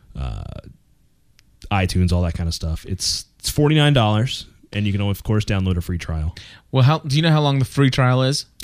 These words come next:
Speaker 1: I wanna say it's for thirty days.
Speaker 2: Okay. Now, y-, the thing is, is, is that something, again, the being able to peek under the hood and change a little bit of the H T M L is something that I think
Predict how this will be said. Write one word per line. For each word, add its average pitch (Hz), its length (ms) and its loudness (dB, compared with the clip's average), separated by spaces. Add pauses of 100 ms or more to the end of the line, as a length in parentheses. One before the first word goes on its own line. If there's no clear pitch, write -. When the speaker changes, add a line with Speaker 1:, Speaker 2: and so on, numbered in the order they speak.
(140)
Speaker 1:
I 147 80 -8
wanna 214 200 0
say 269 180 0
it's 226 120 -4
for 175 140 -2
thirty 147 300 4
days. 107 420 0
Speaker 2:
Okay. 104 380 0 (300)
Now, 160 140 0
y-, 170 200 2
the 160 180 0
thing 214 280 0
is, 156 160 2
is, 127 160 2
is 123 280 -2
that 151 260 0
something, 127 600 -2
again, 113 500 0
the 113 220 0
being 165 300 -2
able 147 180 0
to 123 60 2
peek 135 260 -2
under 131 180 2
the 123 80 2
hood 104 340 2
and 107 220 -2
change 143 520 -2
a 120 80 -4
little 120 260 0
bit 117 140 0
of 107 100 -2
the 110 60 -4
H 107 220 -2
T 113 100 -2
M 101 100 0
L 92 160 0
is 95 80 -4
something 104 300 -2
that 98 100 0
I 95 120 0
think 98 280 -4